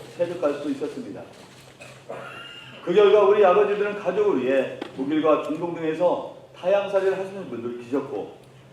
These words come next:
집안의 젊은이들은 타지에서 가족을 위해 기꺼이 헌신했습니다. 또한 우리 부모님 당신들은 못 드시고 못 입으시고 허리띠를 졸라매면서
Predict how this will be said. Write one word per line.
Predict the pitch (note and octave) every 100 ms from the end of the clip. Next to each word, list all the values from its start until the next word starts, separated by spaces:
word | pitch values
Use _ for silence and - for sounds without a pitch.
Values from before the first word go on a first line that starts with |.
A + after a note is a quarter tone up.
| - -
집안의 | C3+ E3+ E3
젊은이들은 | E3 E3 D#3+ D#3+ E3+ -
타지에서 | F#3 F3+ D#3+ D#3+ D#3 - - -
가족을 | - D3 E3+
위해 | F3+ G3 C#3+ - - -
기꺼이 | - E3 G3+ G3 G3 - - - - -
헌신했습니다. | G3 F#3+ E3+ - A3 - - - - - - - _ - - - - - - - -
또한 | - G#3+ G#3
우리 | A3 -
부모님 | F#3+ G#3 G#3+
당신들은 | F#3 G#3+ G#3 D#3 D3 C#3 - - - -
못 | C#3+ E3
드시고 | F3 D#3+ E3 E3 B2+ - - -
못 | C3 E3+
입으시고 | G#3 G3 - - F#2 - - - - -
허리띠를 | G#3+ A3 G#3+ G#3
졸라매면서 | - A3 G3+ C3 A2+ - B2+ A2+ -